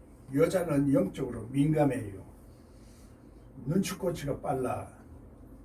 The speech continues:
어, 남자 바람 피고 오면 말이지 시침 뚝 따고 가면 냄새 대번 맡아가지고 저는, 어,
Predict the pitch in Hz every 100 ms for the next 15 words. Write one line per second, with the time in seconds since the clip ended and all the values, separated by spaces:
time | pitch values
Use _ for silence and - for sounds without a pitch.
0 | - - - - - - - 120 113 110
1 | 113 143 151 - 131 135 139 160 139 123
2 | 117 113 110 113 - - - - - 143
3 | - 139 135 - - 135 - 113 107 101
4 | - - - - - 131 147 151 156 -
5 | 131 139 185 196 190 - 147 135 127 123
6 | 123 131 110 104